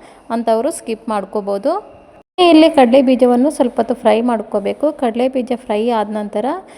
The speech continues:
ಒಂದು ಕಪ್ ಆಗುವಷ್ಟು ಈರುಳ್ಳಿಯನ್ನು ಹಾಕ್ಕೊಳ್ಳೋಣ. ಹಾಗೆ ಒಂದು ಎಂಟು ಹಸಿಮೆಣಸಿನ್ಕಾಯಿಯನ್ನು ಈ ಥರ ಉದ್ದಕ್ಕೆ ಕಟ್ ಮಾಡಿಕೊಂಡು ಹಾಕ್ಕೊಳ್ಳೋಣ. ನಿಮಗೆ ಖಾರ ಎಷ್ಟು ಬೇಕೋ ಅಷ್ಟು ನೋಡಿಕೊಂಡು ಹಾಕ್ಕೋಬೋದು. ಈರುಳ್ಳಿಯನ್ನು ಈ ಥರ ಎಣ್ಣೆಯಲ್ಲೇ ಸ್ವಲ್ಪ ಹೊತ್ತು ನಾವು ಫ್ರೈ ಮಾಡ್ಕೋಬೇಕು.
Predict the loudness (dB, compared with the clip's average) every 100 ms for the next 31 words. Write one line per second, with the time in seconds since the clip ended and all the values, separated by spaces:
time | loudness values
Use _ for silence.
0 | -20 _ -2 -2 0 -2 -4 -2 -2 0
1 | -4 -4 -4 -2 -2 0 -2 -2 -4 -6
2 | -6 -6 -4 -4 -6 -8 -12 -20 _ -20
3 | -20 -18 0 4 6 6 6 6 4 4
4 | 2 2 0 0 0 0 0 0 0 -2
5 | -2 -4 -4 -8 -4 -4 -4 -6 -6 -6
6 | -4 -4 -2 -2 -4 -4 -4 -2 -4 -6
7 | -12 -20 _ _ _ _ _ _ 4 6
8 | 6 6 4 6 8 6 4 0 2 2
9 | 2 -2 -2 -4 -4 -2 -2 0 0 -2
10 | -6 -4 -2 0 -2 -2 -10 -20 -14 -4
11 | -2 0 -2 -2 -2 -2 -4 -4 -2 -2
12 | -2 -4 -4 -4 -2 -6 -6 -6 -4 -4
13 | -2 -4 -4 -6 -2 -2 -2 -6 -6 -8
14 | -8 -8 -6 -6 -6 -14